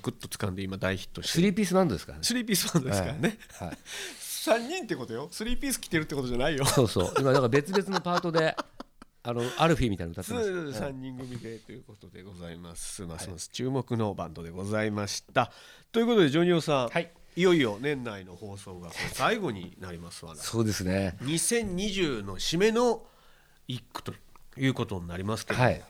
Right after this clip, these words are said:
Speaker 1: 二千二十年も皆さん本当聞いていただきましてありがとうございました。
Speaker 2: ありがとうございました。
Speaker 1: ちょっと暇あったらね、えー、ポッドキャストで以前の放送なんかも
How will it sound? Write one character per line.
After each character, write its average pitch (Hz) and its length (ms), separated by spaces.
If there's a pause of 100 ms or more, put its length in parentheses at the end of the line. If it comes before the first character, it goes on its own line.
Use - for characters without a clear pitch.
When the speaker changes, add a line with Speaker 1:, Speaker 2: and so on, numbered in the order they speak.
(720)
Speaker 1:
二 98 80
千 95 200
二 92 120
十 107 160
年 98 140
も 90 80
皆 95 240
さ 92 100
ん 85 60
本 85 200
当 101 120
聞 104 140
い - 20
て 101 100
い 101 60
た 104 80
だ 98 80
き 104 100
ま 95 100
し 92 60
て 87 60
あ 85 60
り 156 100
が 156 80
と 90 100
う 85 60
ご 101 100
ざ 131 160
い 131 60
ま 123 120
し - 100
た。 - 60
Speaker 2:
あ - 20
り 95 100
が 90 100
と 87 60
う 87 40
ご 87 40
ざ 95 60
い 101 40
ま 110 80
し - 80
た。 82 240
Speaker 1:
ち - 60
ょ 95 40
っ - 40
と - 100
暇 104 220
あ 90 40
っ 98 40
た - 160
ら 80 80
ね、 120 300
え 80 180
ー、 80 40
ポ - 120
ッ - 60
ド - 80
キ 82 100
ャ 82 60
ス - 80
ト 80 80
で 85 140
以 104 80
前 107 140
の 85 120
放 90 200
送 95 140
な 82 100
ん 80 60
か 82 100
も 80 160